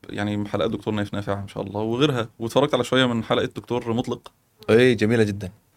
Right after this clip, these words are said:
Speaker 1: آه،
Speaker 2: عن
Speaker 1: بتاعت بناء الكعبة.
Speaker 2: بناء الكعبة. هي الحلقة عن ال-، كنا بنسوي حلقة عن الحج، لكن الحوار خذانا في مكان آخر، عن، ركزنا على قصة بناء الكعبة والمفاهيم التي تعكسها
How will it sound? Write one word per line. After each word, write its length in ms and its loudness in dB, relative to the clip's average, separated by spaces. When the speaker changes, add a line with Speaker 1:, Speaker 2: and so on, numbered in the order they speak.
Speaker 1:
آه، 100 0
Speaker 2:
عن 80 0
Speaker 1:
بتاعت 320 0
بناء 160 0
الكعبة. 400 0
Speaker 2:
بناء 240 -2
الكعبة. 360 -6
هي 140 0
الحلقة 560 -4
عن 200 -6
ال-، 360 -2
كنا 140 2
بنسوي 280 0
حلقة 240 -4
عن 100 2
الحج، 280 -6
لكن 480 -2
الحوار 520 -2
خذانا 380 0
في 120 -2
مكان 320 -2
آخر، 460 -2
عن، 320 -2
ركزنا 360 0
على 140 0
قصة 240 -6
بناء 120 0
الكعبة 400 -4
والمفاهيم 1300 2
التي 240 -6
تعكسها 600 -2